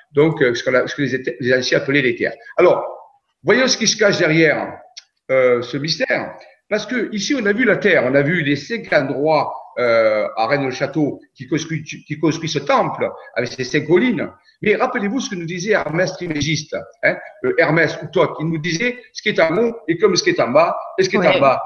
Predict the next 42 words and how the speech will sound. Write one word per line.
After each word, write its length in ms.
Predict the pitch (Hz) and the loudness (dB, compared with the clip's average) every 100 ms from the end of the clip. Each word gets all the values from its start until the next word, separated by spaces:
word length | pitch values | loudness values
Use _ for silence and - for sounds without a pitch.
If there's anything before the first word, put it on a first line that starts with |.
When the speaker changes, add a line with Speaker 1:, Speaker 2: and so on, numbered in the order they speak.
| - - | -8 -4
Speaker 1:
est 80 | 190 | -4
comme 180 | 220 | -4
ce 80 | 190 | -2
qui 80 | 185 | -2
est 100 | - | 0
en 100 | 139 | 0
haut 60 | 190 | 0
pour 120 | 165 | 0
le 60 | 156 | 2
miracle 480 | 147 156 190 - 196 - - | 4 4 2 0 -6 -12 -10
d'une 200 | 160 147 | -4 -2
seule 200 | - 180 | 0 0
et 40 | 139 | 2
même 220 | 135 127 | 0 -2
chose. » 340 | - 110 92 - _ _ 160 | -4 -6 -6 -12 _ _ 4
Alors, 420 | 180 127 - - | 4 4 0 -4
est-ce 140 | 226 220 | -2 -2
que 80 | 180 | -2
c'est 140 | 147 | -2
vrai ? 280 | 117 117 135 - _ _ _ - | -2 -4 -6 -20 _ _ _ 0
Est-ce 240 | 214 190 - | 2 2 0
que 320 | 165 127 - | -2 -2 -6
ce 120 | - | -10
qui 120 | - 247 | -2 0
est 120 | - | 4
en 100 | 151 | 4
bas 340 | 151 165 165 - - - _ | 4 4 2 -8 -16 -20 _
va 160 | 123 180 | 0 2
refléter 380 | 170 147 156 170 | 2 0 -2 -2
ce 60 | |
qui 80 | - | -2
est 80 | 147 | -2
en 100 | 135 | 0
haut ? 160 | 139 101 - _ _ _ _ _ - | 0 -4 -12 _ _ _ _ _ -2
Voyons. 340 | 143 151 120 - - - _ _ _ _ _ _ _ _ _ _ _ | 2 2 0 -4 -16 -20 _ _ _ _ _ _ _ _ _ _ _
Speaker 2:
Hop. 120 | 147 - - - - - - - | -20 -20 -20 -20 -20 -20 -20 -14
Nous 160 | 190 185 | -10 -6
y 100 | 175 | -6
allons. 340 | 175 220 247 - _ _ _ _ _ - | -4 -4 -6 -12 _ _ _ _ _ -10
Speaker 1:
Nous 180 | 156 131 | -8 -4
y 60 | |
allons. 300 | 117 139 185 | -2 -2 -4